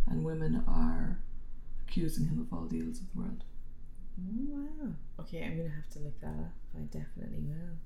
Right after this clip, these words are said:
Speaker 1: Court and the Midnight Court. It's, it's, and actually it's not a, it's not a female writer. What's his name? Sorry, this is all being dug up from the, uh,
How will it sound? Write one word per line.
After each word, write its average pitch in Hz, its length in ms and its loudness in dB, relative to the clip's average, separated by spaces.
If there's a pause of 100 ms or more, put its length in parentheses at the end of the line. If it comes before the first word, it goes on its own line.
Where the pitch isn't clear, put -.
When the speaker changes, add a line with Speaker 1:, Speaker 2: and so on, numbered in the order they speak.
(120)
Speaker 1:
Court - 400 -4
and 190 180 0
the - 200 -4
Midnight 165 340 -2
Court. 175 320 -4
It's, - 160 -6
it's, - 240 -4
and 196 160 4
actually 165 360 0
it's - 140 -4
not 165 280 0
a, 78 280 0 (320)
it's - 140 -8
not 80 80 -4
a - 60 -8
female - 260 0
writer. - 260 -4
What's - 200 -6
his 190 100 -6
name? 196 240 0 (1000)
Sorry, 147 300 0
this 147 180 -2
is 151 100 0
all 147 240 6
being 147 400 12
dug 151 280 12
up - 220 4
from 156 220 -6
the, 156 260 0
uh, 151 120 2